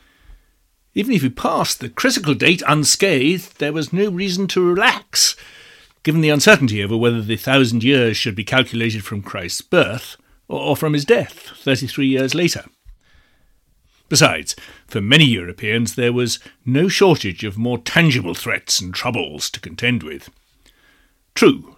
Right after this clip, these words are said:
the successive waves of armed migration from the east, Vandals, various species of Goth, Huns, Slavs, and the rest, having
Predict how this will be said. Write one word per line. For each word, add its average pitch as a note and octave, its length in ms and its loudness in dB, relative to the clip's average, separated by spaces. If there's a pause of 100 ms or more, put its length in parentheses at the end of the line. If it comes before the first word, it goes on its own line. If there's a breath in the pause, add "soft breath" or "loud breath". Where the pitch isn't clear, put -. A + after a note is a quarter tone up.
(120)
the F#2 180 -10
successive - 720 2
waves B2 460 4
of G2+ 100 -4
armed A2+ 360 0
migration A#2+ 720 0
from C#3+ 160 2
the C#3 100 6
east, C3 480 2 (480 loud breath)
Vandals, G#2+ 920 -2 (420 soft breath)
various C#3+ 420 4
species G2+ 480 -2
of F2+ 100 -14
Goth, B2+ 460 -4 (440)
Huns, D3+ 680 0 (160)
Slavs, C3+ 720 4 (120)
and D3 220 0
the F3+ 120 2
rest, - 360 -10 (640 soft breath)
having D3+ 320 2